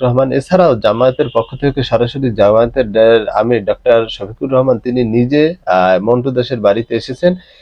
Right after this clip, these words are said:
এবং তাদেরকে আশ্বস্ত করেছেন যে, আহ, মন্টু দাসের যে একটি বাচ্চা, ছোট বাচ্চা রয়েছে একদম, আহ, এক দেড় মাস বয়স, এই বাচ্চার বয়স যতদিন আঠারো বছর না হয় অত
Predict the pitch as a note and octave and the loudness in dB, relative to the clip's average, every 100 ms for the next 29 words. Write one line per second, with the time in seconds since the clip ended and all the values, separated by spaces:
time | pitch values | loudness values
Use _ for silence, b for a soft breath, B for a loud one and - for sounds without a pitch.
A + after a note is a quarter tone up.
0 | b - C#3+ C#3 A#2+ A2+ C3+ - F#2+ - | b 0 2 2 0 0 0 0 0 -2
1 | C3+ B2+ C#3+ C3 B2+ B2+ A2+ G2+ F#2+ A#2+ | -6 -4 -2 2 0 0 -2 -2 0 0
2 | F2+ - _ G2+ G2 F#2+ F#2+ A2 A#2 C3 | 0 -8 _ 0 2 2 2 0 0 0
3 | B2+ B2 C3+ A2 A#2 A#2 G#2 - B2+ A2 | 0 -2 -4 0 0 2 -2 0 0 2
4 | G2+ G2+ - B2 A#2 A2+ B2+ C#3 C3 - | 2 0 0 -4 -2 -2 0 0 0 0
5 | A2 G#2 G#2 G2 G#2+ A#2 G#2+ F2+ G2 F2+ | -2 -2 -2 -4 -2 -2 0 0 2 2
6 | G2+ G2+ A2+ A2+ A2 G#2 G#2+ C3 B B | -2 0 0 2 0 2 2 0 B B
7 | B - E3 D#3+ D#3+ - D3 A#2 B2 G#2 | B 0 2 2 0 0 0 4 2 2
8 | G#2 A2 A#2+ C3+ A2+ F2 B2 B2 B2 A#2+ | -2 -2 -2 0 0 0 0 0 0 -2
9 | A#2 A2+ G#2 G2 | 0 2 2 0